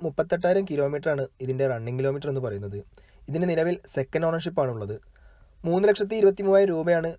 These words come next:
വിലയായി പ്രതീക്ഷിക്കുന്നത്. ഇതും നെഗോഷ്യബിൾ തന്നെയാണ്. രണ്ടായിരത്തി പതിമൂന്ന് മോഡൽ മാരുതിയുടെ റിറ്റ്സ് എന്ന വാഹനമാണ് ഇപ്പോൾ നമ്മൾ കണ്ടുകൊണ്ടിരിക്കുന്നത്.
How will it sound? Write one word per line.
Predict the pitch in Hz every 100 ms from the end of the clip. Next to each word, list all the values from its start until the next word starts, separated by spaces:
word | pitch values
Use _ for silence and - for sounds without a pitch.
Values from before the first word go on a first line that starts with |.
| 139
വിലയായി | 139 143 160
പ്രതീക്ഷിക്കുന്നത്. | 127 113 104 101 104 101 - - - 131
ഇതും | 151 139
നെഗോഷ്യബിൾ | 131 127 131 143 147
തന്നെയാണ്. | 143 107 98 - _ - - _ _ _ _ _ _ _ _ _ - - - - - - - - - - - - -
രണ്ടായിരത്തി | 156 160 165 170 185
പതിമൂന്ന് | 175 165 156 160 170 170
മോഡൽ | 156 151 156 - -
മാരുതിയുടെ | 131 131 135 135 147 - -
റിറ്റ്സ് | 139 117 - 165 151
എന്ന | 143 139 - - 127
വാഹനമാണ് | 123 120 127 123
ഇപ്പോൾ | 120
നമ്മൾ | 120 120
കണ്ടുകൊണ്ടിരിക്കുന്നത്. | 117 107 104 110 104 101